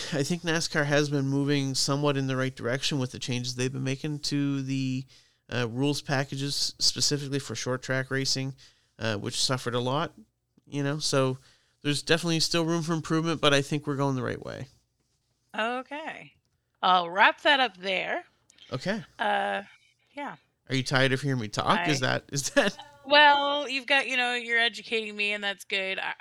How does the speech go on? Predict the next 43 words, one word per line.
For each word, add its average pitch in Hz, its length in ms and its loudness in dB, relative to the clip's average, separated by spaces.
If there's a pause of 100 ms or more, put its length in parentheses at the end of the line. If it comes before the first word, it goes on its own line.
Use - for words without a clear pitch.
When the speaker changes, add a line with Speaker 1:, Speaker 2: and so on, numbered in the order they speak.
(100)
Speaker 2:
I've 196 120 -8
got 220 220 -2
some 185 320 -14
opinions 196 500 -8
on 175 160 -6
it, 175 220 -8
but 175 300 -4
I 175 280 -2
don't 160 220 -12
have 160 140 -10
enough 160 200 -12
knowledge 143 440 -10
to - 100 -10
actually 160 320 -14
share - 220 -14
those - 160 -18
opinions. 185 480 -10 (720)
Um, 175 420 -6
so, 165 300 -8 (240)
yeah, 302 220 -4 (220)
I'll 359 120 -4
think 254 200 -10
on 214 140 -2
it 208 140 -10
some 208 120 -18
more. 208 180 -10 (340)
Speaker 1:
Well, 185 100 -2
you're 190 100 2
de-, - 100 -6
you're, - 60 -12 (160)
Speaker 2:
Anyway, 247 360 4
let's 262 340 -2 (180)
Speaker 1:
you're 156 120 0
definitely 208 380 4
welcome 165 380 6
to, 131 420 4
to - 160 -4
comment 135 440 4
anytime 131 400 0
you 107 120 -4
want 104 280 -6
to. - 200 -14 (1080)
Speaker 2:
Right, 240 440 4